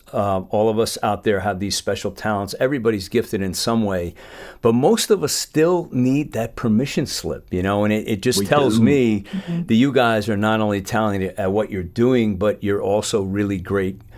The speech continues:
Speaker 1: uh, accountability people and, and coaches to be able to give somebody that extra, you just need that push sometimes, you know, to just get 'em o-, over the line. And then it's like, "Oh yeah, I had it all the time, but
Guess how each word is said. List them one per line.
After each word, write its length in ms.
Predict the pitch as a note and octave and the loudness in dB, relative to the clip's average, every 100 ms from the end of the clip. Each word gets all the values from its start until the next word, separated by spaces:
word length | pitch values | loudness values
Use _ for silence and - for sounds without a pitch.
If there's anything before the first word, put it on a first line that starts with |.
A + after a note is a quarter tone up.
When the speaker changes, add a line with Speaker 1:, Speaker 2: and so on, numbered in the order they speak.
| - - - | -20 -16 -6
Speaker 1:
uh, 220 | F2+ F#2+ | -4 -4
accountability 960 | G2+ - A2 G#2+ F#2+ A2+ A#2 A2 F#2+ F2+ - | -6 -6 -2 -2 0 2 2 2 -2 -6 -4
people 360 | G2 F2+ F2+ | -4 -2 -4
and, 200 | F2+ F2+ - | -2 -4 -4
and 340 | G2 F2+ E2+ | -4 -2 -4
coaches 680 | - A#2 B2+ - D#2+ F2+ - - - - - | 0 0 2 -2 -4 -6 -10 -16 -20 -20 -8
to 120 | - | -4
be 140 | G#2+ B2 | 4 6
able 160 | A#2+ | 6
to 120 | A2 G#2+ | 4 0
give 200 | B2 A#2 | 0 2
somebody 500 | C3+ A2+ G#2 G2 F#2+ | 0 2 0 -2 -2
that 320 | G2+ G2 - | 0 -2 -4
extra, 580 | A2 G#2+ - - A2+ G#2+ - | -6 -4 -4 0 0 0 -4
you 140 | G#2 | -6
just 300 | F#2+ A#2 - | -4 -4 -2
need 240 | C3 B2+ | 0 0
that 240 | A2+ G2 - | 0 -2 -6
push 380 | - C#3+ C#3 - | -2 0 0 -2
sometimes, 720 | - E2 - F2 B1+ C2 - | -6 -6 -6 -8 -8 -10 -4
you 100 | G2 | -2
know, 160 | F#2+ | 0
to 160 | F#2+ G#2 | -2 -2
just 280 | F#2+ A2+ - | -2 -4 -2
get 200 | A#2+ G#2+ | -2 0
'em 140 | G#2 | 0
o-, 140 | G#2+ - | -2 0
over 220 | A2+ A2 | 0 0
the 100 | G2+ | -2
line. 460 | F#2 G#2 A2+ F#2 F2 | 0 0 0 -2 -4
And 100 | F2 | -4
then 140 | F#2 | -2
it's 140 | F2+ - | -2 -4
like, 260 | F2+ E2+ - - - - - - - | -4 -6 -14 -20 -20 -20 -20 -12 0
"Oh 80 | |
yeah, 200 | E3 E3 | 4 4
I 40 | G#2 | 4
had 180 | C3+ C#3+ | 2 4
it 80 | C3+ | 6
all 160 | C3+ | 4
the 80 | A#2 | 4
time, 460 | - D3+ B2 F#2+ F2+ | 0 2 2 0 -2
but 200 | G2 | -2